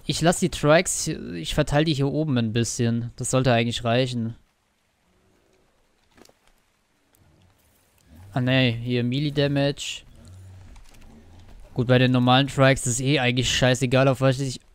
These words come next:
auf was ich die skille, weil die eh keinen Schaden machen werden. Die sind entweder instant tot oder die werden so lange gestunt, bis sie tot sind. Was auch nicht sehr, <laughs> was auch ziemlich schnell geht. So,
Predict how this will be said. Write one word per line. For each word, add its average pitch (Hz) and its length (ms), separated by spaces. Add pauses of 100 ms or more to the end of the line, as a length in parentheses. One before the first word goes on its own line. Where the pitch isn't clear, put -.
auf 131 200
was 135 180
ich 135 140
die 131 140
skille, 139 380
weil 127 120
die 127 140
eh 147 100
keinen 131 240
Schaden 131 320
machen 123 240
werden. 131 420 (1200)
Die 131 60
sind 127 100
entweder 135 340
instant 139 400
tot 147 300
oder 160 260
die 143 140
werden 143 200
so 143 140
lange 143 260
gestunt, 143 440
bis 120 160
sie 123 80
tot 123 280
sind. 127 420 (120)
Was 120 300
auch 131 120
nicht 120 180
sehr, 117 520 (560)
<laughs> - 880
was 151 180
auch 147 140
ziemlich 127 360
schnell 113 260
geht. 110 280 (2250)
So, - 420